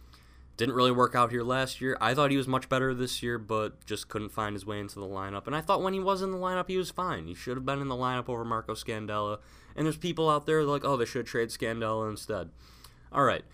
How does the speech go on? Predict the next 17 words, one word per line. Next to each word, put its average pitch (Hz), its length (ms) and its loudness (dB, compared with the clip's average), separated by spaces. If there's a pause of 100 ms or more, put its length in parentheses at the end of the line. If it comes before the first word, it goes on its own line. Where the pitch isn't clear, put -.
(320)
If 139 400 0
you 202 380 0
were 170 420 4
a 127 80 2
fan 123 520 0
of, 107 400 0
let's 101 220 -2
say, 90 800 -2 (380)
Montreal, 76 520 -8 (680)
if - 120 -6
you're 143 100 6
a - 20 6
Montreal 127 480 4
fan 104 440 -4
and 92 180 -6
Bergevin 101 460 -2
traded 95 720 -4